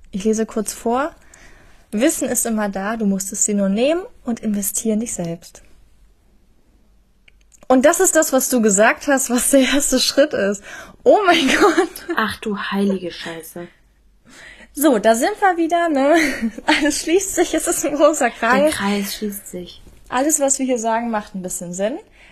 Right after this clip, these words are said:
Speaker 1: Ähm, ich wäre fertig für heute und das
Speaker 2: Ich
Speaker 1: finde ich
Speaker 2: auch.
Speaker 1: ist ein toller Abschluss jetzt, ne? Also hier haben wir den Kreis geschlossen.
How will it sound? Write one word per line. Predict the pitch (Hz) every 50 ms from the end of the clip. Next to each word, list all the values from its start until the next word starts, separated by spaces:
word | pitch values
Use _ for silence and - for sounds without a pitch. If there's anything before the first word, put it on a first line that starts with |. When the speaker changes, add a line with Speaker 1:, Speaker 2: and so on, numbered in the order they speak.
| _ _ _ -
Speaker 1:
Ähm, | 254 254 254 262 262 262 262 294 - _ _ _
ich | - 294 302 -
wäre | - 359 359 381
fertig | 370 - 269 220 214 214 214 - -
für | - 208 202
heute | 220 214 214 - - 277 311 415 - _
und | - 220 214
das | 214
Speaker 2:
Ich | 214 196
Speaker 1:
finde | - - 196 196
ich | 185 180 175 185
Speaker 2:
auch. | 185 -
Speaker 1:
ist | 190 - - -
ein | 202
toller | - 220 202 202 180
Abschluss | 180 - - - 208 202 -
jetzt, | 254 277 294 - -
ne? | 226 226 254 277
Also | - 214 214 208 208 208
hier | 202 196 220 240 262 339 - - - -
haben | 226 220
wir | 220 220 220
den | 214 214 214
Kreis | - 220 214 214 -
geschlossen. | - - - - 208 214 - - 294 330